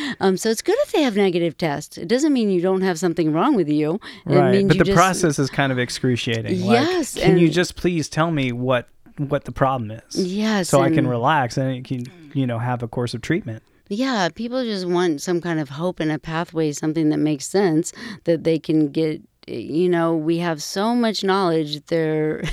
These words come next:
Speaker 1: <laughs> you know, you, you can't figure this out. Like, yeah, we just need the whole team.
Speaker 2: Yeah, well, and you know, <sighs> that, that's something I definitely wanted to talk about, um, while we were together is,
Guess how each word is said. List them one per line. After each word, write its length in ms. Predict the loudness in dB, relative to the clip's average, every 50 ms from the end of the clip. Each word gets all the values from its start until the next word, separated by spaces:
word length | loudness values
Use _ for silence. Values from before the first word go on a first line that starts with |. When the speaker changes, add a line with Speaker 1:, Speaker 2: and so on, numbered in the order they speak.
| -4 0 0
Speaker 1:
<laughs> 0 |
you 300 | 0 2 2 2 2 4
know, 200 | 4 2 2 0 -4 -10 -12 -14 -14 _
you, 140 | -6 -6 -4
you 260 | -4 -4 -6 -8 -8
can't 280 | -8 -8 -8 -8 -8 -8
figure 280 | -10 -12 -10 -8 -8 -8
this 260 | -8 -10 -10 -8 -6
out. 300 | -6 -6 -8 -8 -8 -6
Like, 340 | -4 -2 -2 -2 -4 -6 -12 -20 -20 -20 -20 -20 -16 -12
yeah, 260 | -8 -8 -8 -6 -6
we 100 | -6 -8
just 200 | -6 -6 -6 -4
need 160 | -4 -4 -2 -2
the 100 | -2 -2
whole 140 | -2 0
team. 340 | 2 2 4 4 2 0 -2 -6 _ -20 _ 0 4
Speaker 2:
Yeah, 260 | 4 4 4 4 2 2
well, 180 | 2 2 2
and 120 | 4 2 2
you 80 | 2
know, 200 | 2 2 0 -2 -4 -4 -6 -4 -6 -6 -8 -10
<sighs> 380 | -12 -16 -18 _ _ _ -8 -2
that, 320 | 2 2 2 2 0 -2
that's 400 | 0 2 2 2 2 0 -4 -4
something 340 | -2 0 0 0 0 0 0
I 120 | -2 -2
definitely 580 | -2 0 2 2 2 0 -2 -4 -4 -2 -2 -2
wanted 320 | -2 -2 -2 -4 -4 -6
to 80 | -6 -6
talk 260 | -6 -4 -4 -4 -4
about, 360 | -4 -4 -4 -6 -6 -8 -12 _ _ -4
um, 420 | -2 -2 0 -2 -2 -4 -6 -8 -6 -4
while 200 | -2 0 0 0
we 100 | 0 -2
were 80 | -2 -4
together 500 | -4 -6 -6 -6 -6 -6 -6 -6 -8 -8
is, 420 | -8 -6 -6 -6 -6 -6 -8 -10